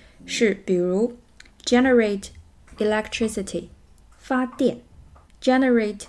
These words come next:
heat，发热，generate power，产生动力。那么在经济方面，除了可以说generate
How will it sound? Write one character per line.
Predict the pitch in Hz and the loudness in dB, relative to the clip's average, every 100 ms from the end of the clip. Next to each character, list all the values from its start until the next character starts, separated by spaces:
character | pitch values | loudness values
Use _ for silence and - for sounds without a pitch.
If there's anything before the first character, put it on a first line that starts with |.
| - | -20
heat， | - - 233 - - - _ - _ - _ _ | -12 -4 -4 -4 -16 -18 _ -20 _ -20 _ _
发 | _ - 247 254 | _ -6 -2 -2
热， | 254 233 185 - - _ _ - _ - - - | 0 -2 -4 -18 -20 _ _ -20 _ -20 -20 -14
generate | - 240 240 226 208 202 - _ | 0 2 4 2 -2 -6 -10 _
power， | - 233 233 190 - - - _ _ _ _ - | -8 -4 -2 -4 -8 -16 -20 _ _ _ _ -14
产 | - 170 | -8 -6
生 | 175 - 240 240 | -4 2 4 4
动 | 285 240 185 | 2 0 -2
力。 | 165 175 - - - - - | -8 -14 -20 -20 -20 -20 -8
那 | 330 | -2
么 | 294 - - - - | 0 -2 -8 -20 -12
在 | - 294 | 0 0
经 | 285 - 311 330 | 0 -4 -6 -4
济 | 349 320 | -4 -4
方 | 254 233 | 0 2
面， | 226 196 190 | 2 0 -10
除 | - 202 220 | -10 -6 0
了 | 269 302 | 0 0
可 | 294 | 0
以 | 247 202 | 0 0
说 | 190 208 208 | -4 -4 -6
generate | 202 226 226 240 226 196 180 - - | -4 -2 4 4 4 0 -4 -8 -14